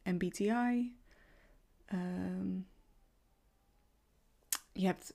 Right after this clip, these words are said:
nou, een heleboel testen. Eh, en daar hadden we het dus over.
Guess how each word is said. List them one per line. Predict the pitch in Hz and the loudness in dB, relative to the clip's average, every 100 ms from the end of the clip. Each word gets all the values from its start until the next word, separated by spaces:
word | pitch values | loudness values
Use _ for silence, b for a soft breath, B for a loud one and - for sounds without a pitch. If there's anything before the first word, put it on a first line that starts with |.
| _ - | _ -10
nou, | - 165 - | 0 2 0
een | - 196 | 2 6
heleboel | 208 226 185 170 | 10 8 8 2
testen. | - - - - 185 - - B B B B B - | 2 -2 -4 -4 -6 -12 -20 B B B B B 2
Eh, | 202 | 4
en | 214 | 8
daar | 226 | 8
hadden | 196 202 | 8 4
we | 185 | 2
het | 160 | 2
dus | - | 2
over. | - - - | 0 0 -2